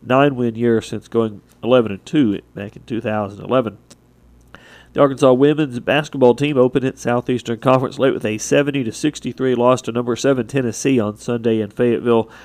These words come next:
The Razorbacks will play at Vanderbilt on Thursday. The University of Central Arkansas men's team ended its non-conference schedule in dominant fashion with a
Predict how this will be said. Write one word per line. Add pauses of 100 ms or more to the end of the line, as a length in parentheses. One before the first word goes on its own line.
(200)
The
Razorbacks
will
play
at
Vanderbilt
on (100)
Thursday.
The
University
of
Central
Arkansas
men's
team
ended
its
non-conference
schedule
in
dominant
fashion
with
a